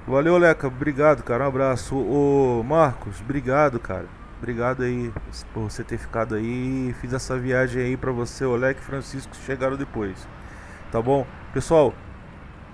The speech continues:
sexta-feira estarei aqui de novo, tá bom? Fiquem todos com Deus aí, tenham todos uma boa noite e até sexta-feira, tá? Apareçam aí, pessoal, sexta-feira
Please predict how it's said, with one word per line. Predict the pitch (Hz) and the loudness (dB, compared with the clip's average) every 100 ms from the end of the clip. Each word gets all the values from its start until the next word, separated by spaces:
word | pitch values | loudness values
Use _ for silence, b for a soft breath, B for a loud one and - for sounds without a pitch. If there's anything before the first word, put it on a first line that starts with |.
| - | -8
sexta-feira | - - 180 - 185 - 143 156 165 151 - | -6 2 2 4 2 2 2 4 4 0 -6
estarei | - - 143 | -6 -2 0
aqui | 147 - | -2 -4
de | 143 | -6
novo, | 143 117 95 92 - - - - | -4 -4 -6 -12 -14 -14 -14 -8
tá | 104 | -4
bom? | 107 135 165 - - - - - - - - - - - - - - | 2 4 2 -2 -10 -12 -14 -14 -14 -14 -14 -14 -16 -16 -14 -14 -8
Fiquem | - 160 175 160 135 104 | -2 -2 -2 -6 -6 -4
todos | 131 170 - | 0 0 -2
com | - 131 | -10 -6
Deus | 123 147 120 | -4 -2 -2
aí, | 107 123 143 147 | -4 -4 -6 -6
tenham | 135 139 135 123 | -8 -6 -8 -6
todos | - 135 127 | -6 -4 -6
uma | 139 131 | -6 -6
boa | 117 117 131 143 | -6 -4 -2 -2
noite | 117 110 131 139 - - 135 135 127 - - - - - - | -4 -4 -4 -6 -10 -10 -8 -10 -12 -16 -16 -16 -16 -14 -8
e | 120 135 131 - | -4 -4 -4 -4
até | 117 - 135 | -4 -2 -2
sexta-feira, | 135 - 139 151 - 123 117 107 | -2 -4 -6 -8 -6 -2 -2 -2
tá? | 110 127 131 - - - | 0 -2 -4 -12 -14 -8
Apareçam | 117 - 139 139 151 170 | -6 0 0 2 0 0
aí, | 165 | 0
pessoal, | 151 135 - 117 | 0 -4 -2 -2
sexta-feira | 107 117 131 - - 123 139 139 | -2 -6 -6 -6 -2 -2 0 -4